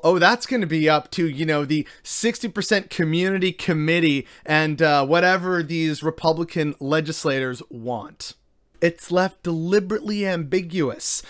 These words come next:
so that it could be whatever you want it to be.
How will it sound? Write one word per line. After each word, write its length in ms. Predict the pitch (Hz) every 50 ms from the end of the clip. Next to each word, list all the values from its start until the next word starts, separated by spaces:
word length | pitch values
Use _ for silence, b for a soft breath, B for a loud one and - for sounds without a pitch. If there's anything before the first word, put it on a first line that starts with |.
| B B
so 400 | - - - - 202 185 190 185
that 300 | 156 202 202 190 185 180 -
it 160 | 220 214 -
could 240 | - 294 269 202 -
be 400 | 277 262 247 233 220 214 208 190
whatever 960 | 156 139 135 127 123 123 123 156 220 277 311 320 330 330 330 330 320 302 320
you 220 | 302 285 311 311
want 420 | 269 175 139 147 156 170 180 170 139
it 160 | 117 - -
to 140 | - 131 117
be. 420 | 104 143 131 113 110 - - -